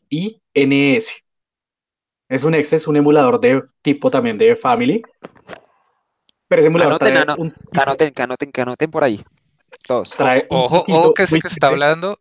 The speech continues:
Speaker 3: audiencia, es,
Speaker 1: Los
Speaker 3: es
Speaker 1: datos
Speaker 3: ingeniero informático. Prosigue.
Speaker 1: Ese emulador trae un truquito donde uno puede, digamos, usted esco-,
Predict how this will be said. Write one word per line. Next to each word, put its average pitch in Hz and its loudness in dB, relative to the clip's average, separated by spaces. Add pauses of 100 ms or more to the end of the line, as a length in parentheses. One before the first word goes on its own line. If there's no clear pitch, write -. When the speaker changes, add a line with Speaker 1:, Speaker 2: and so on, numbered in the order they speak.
Speaker 3:
audiencia, 139 -8
es, 127 -6
Speaker 1:
Los 139 -2
Speaker 3:
es - 0
Speaker 1:
datos 143 -2
Speaker 3:
ingeniero 123 -6 (320)
informático. 139 -14 (1120)
Prosigue. 175 -2
Speaker 1:
Ese - -10
emulador 175 0
trae 135 -2
un - -6
truquito 156 -2
donde 135 0
uno 123 -2
puede, 139 0
digamos, 113 -2 (220)
usted 131 -4
esco-, - -2